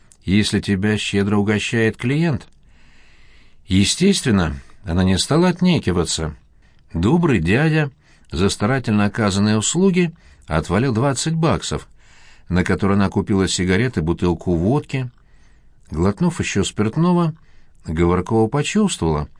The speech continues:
море ей теперь по колено. Закинув ногу на перекладину и собираясь перелезать через символическое для неё препятствие,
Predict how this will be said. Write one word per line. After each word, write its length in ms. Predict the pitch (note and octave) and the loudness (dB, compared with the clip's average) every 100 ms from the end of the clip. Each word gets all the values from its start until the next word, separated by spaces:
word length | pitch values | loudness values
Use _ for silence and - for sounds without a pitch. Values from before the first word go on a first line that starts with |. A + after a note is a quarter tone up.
| - - - | -20 -20 -8
море 520 | E2 F2 F2+ F#2+ F#2+ | -2 2 2 2 2
ей 120 | G2+ | 0
теперь 320 | G2 G#2 A2 | 0 -2 -2
по 140 | G#2+ A#2 | 0 -2
колено. 580 | C#3+ C#3+ F3 D#3 D#2 D#2 _ - _ - - - _ - - | -2 0 0 0 -2 -6 _ -20 _ -20 -20 -20 _ -20 -12
Закинув 600 | F#2+ E2+ B2+ G3+ F#3+ A#2 | -4 -2 0 2 2 2
ногу 280 | A2+ A2 G2+ | 2 2 2
на 140 | G#2 | 2
перекладину 800 | G2 A#2 A#2 F3 F#3 F3 F3 D#3+ - _ _ _ | 2 0 0 0 2 2 0 -2 -6 _ _ _
и 80 | G#2+ | -2
собираясь 560 | A2 A#2 C3 D#3 C3 - | 0 0 0 0 0 -2
перелезать 600 | - A2+ A#2 A#2 C3 A2+ | -2 0 0 0 -2 -2
через 280 | A2+ G2+ | -2 -2
символическое 720 | - A2 G#2+ A2+ G#2 G#2 - G2+ | -2 0 0 0 -2 -4 -2 -2
для 160 | F2+ | 0
неё 180 | G#2 G#2 | 0 0
препятствие, 760 | F2+ G#2 C3 E3+ D#3+ D#3 D#3 | 0 -2 0 -2 -2 -2 -2